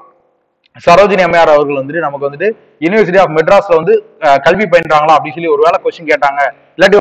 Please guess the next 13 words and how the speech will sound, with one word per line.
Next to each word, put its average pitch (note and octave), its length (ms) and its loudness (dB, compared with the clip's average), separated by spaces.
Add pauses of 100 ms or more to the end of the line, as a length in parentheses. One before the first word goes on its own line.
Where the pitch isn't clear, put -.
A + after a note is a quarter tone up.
ஒரு C#3+ 160 -2
point F#3 280 0
வந்து F#3 160 -4
கொடுத்தாங்கன்னா D#3+ 440 0 (360)
எல்லாருமே G#3 300 2
என்ன F#3+ 100 -4
யோசிப்போம், D3 400 -4 (260)
அங்க E3 220 -4
இருந்தா F#3 220 2
வந்து F3+ 160 -2
இங்க E3 160 2
படிச்சிருக்க D#3+ 380 -4
போறாங்க D#3 240 -2